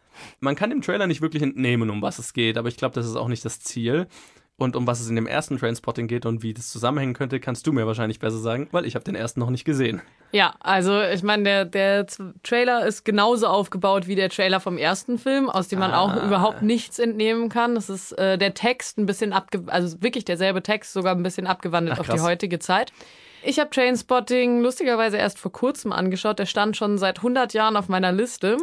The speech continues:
Speaker 1: Okay.
Speaker 2: Es war nachts. Ich war
Speaker 1: <laughs>
Speaker 2: allein. Ich wusste überhaupt nicht, was mich erwartet. Also ich hab so,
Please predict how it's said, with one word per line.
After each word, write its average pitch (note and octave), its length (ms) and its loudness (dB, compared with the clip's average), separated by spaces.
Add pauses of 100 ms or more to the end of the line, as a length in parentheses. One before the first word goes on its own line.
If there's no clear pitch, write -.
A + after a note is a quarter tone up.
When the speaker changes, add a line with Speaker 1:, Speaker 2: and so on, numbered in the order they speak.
Speaker 1:
Okay. B2+ 300 0 (100)
Speaker 2:
Es G3 160 0
war F#3+ 80 2
nachts. F#3+ 460 -2 (580)
Ich F#3+ 160 4
war F#3 160 4
Speaker 1:
<laughs> - 0 -
Speaker 2:
allein. F#3 400 4 (240)
Ich - 240 -4
wusste A3+ 260 0
überhaupt G#3+ 400 2
nicht, A3+ 380 0
was G#3 160 2
mich G3 160 2
erwartet. G#3 640 2
Also F3+ 220 2
ich F#3 140 2
hab G#3 180 0
so, G3 300 2